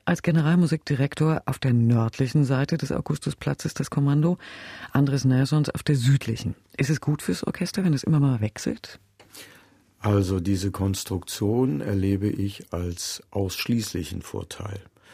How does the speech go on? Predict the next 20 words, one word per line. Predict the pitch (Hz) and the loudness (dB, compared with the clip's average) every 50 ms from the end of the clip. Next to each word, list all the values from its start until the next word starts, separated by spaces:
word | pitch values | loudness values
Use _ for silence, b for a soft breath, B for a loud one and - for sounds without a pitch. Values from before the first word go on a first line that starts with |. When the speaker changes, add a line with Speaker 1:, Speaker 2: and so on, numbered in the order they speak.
| B B B B B B | B B B B B B
Speaker 2:
Und | - 95 87 - | -4 -4 -2 -2
das | 98 95 - - - | -2 -4 -4 -2 0
hängt | 101 95 95 85 - - - | 0 0 0 -2 -4 -6 -4
mit | 95 92 90 90 - | -2 -2 -2 -2 -4
der | 95 - - | -6 -6 -4
Arbeitsfülle | - 101 98 98 90 85 82 - - - - - - 92 85 80 82 87 - | -4 -4 -4 -4 -6 -6 -8 -8 -10 -12 -8 -4 -4 -4 -4 -4 -8 -12 -12
zusammen. | - - - - 87 - - - 101 95 98 85 - _ _ _ _ _ _ _ _ _ _ _ _ _ _ _ | -12 -12 -10 -10 -10 -10 -10 -10 -10 -10 -12 -14 -16 _ _ _ _ _ _ _ _ _ _ _ _ _ _ _
Ja, | 92 90 90 98 101 B B B B B B B B B B B | -4 -2 -2 -2 -4 B B B B B B B B B B B
also | - 98 98 95 87 98 95 104 | 0 2 2 2 4 2 2 2
ein | - - 98 98 95 95 90 - | 2 0 0 2 2 0 -2 -2
Dirigentenamt, | - 101 101 95 101 95 92 107 110 131 143 135 - - 92 87 - - - 92 - 85 85 - - - - - - | -2 -2 0 0 0 0 0 0 0 0 0 0 0 0 0 0 -4 -6 -8 -8 -8 -8 -10 -10 -12 -14 -16 -10 -8
das | 104 95 - - | -8 -8 -8 -8
beides | 104 98 - 107 113 123 131 139 151 147 135 - - - | -8 -6 -4 -2 0 2 2 2 2 0 0 -2 -4 -6
abbildet, | 113 98 101 - - - - 110 101 - 110 104 - - - - _ b b b b b b b b b b b b | -8 -8 -8 -8 -8 -8 -8 -8 -10 -12 -12 -14 -14 -16 -20 -20 _ b b b b b b b b b b b b
Konzert | - - 101 95 95 - - 98 101 101 101 101 - | -8 -2 -2 -2 -2 0 0 0 0 0 -2 -4 -6
und | - 98 92 - | -6 -4 -4 -2
Oper | - 101 98 98 - - 104 | 0 0 0 0 -2 -4 -4
in | 90 | -4
dieser | 95 92 92 95 92 | -4 -4 -6 -6 -6
Stadt, | - - - 92 95 - - - | -8 -6 -6 -6 -8 -8 -10 -16